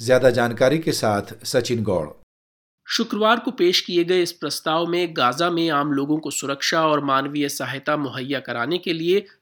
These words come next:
Speaker 2: तत्काल और टिकाऊ युद्ध विराम पर बल दिया गया था। प्रस्ताव में युद्ध को समाप्त करने और बंधकों की रिहाई को संभव बनाने के लिए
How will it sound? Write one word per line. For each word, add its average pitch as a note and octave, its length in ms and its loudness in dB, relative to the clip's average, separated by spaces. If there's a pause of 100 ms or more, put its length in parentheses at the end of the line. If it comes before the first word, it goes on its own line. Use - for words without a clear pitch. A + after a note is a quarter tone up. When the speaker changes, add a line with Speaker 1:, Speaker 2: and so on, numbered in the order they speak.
Speaker 2:
तत्काल D#3 580 4
और D3+ 200 -2
टिकाऊ D3 400 -2
युद्ध C#3 260 -8
विराम C#3 420 -2
पर C3 220 -6
बल C3+ 260 -4
दिया B2 200 -4
गया B2 220 -4
था। B2+ 360 -6 (300)
प्रस्ताव D#3 460 2
में E3 100 2
युद्ध C#3 320 -2
को C#3+ 140 -8
समाप्त C3 460 -4
करने F3 340 2 (220)
और F3 260 4
बंधकों D3 500 -2
की G3 200 -6
रिहाई C#3 360 -2
को E3+ 120 -4
संभव D3 460 -4
बनाने B2+ 420 -2
के F#3+ 160 -2
लिए D3 320 0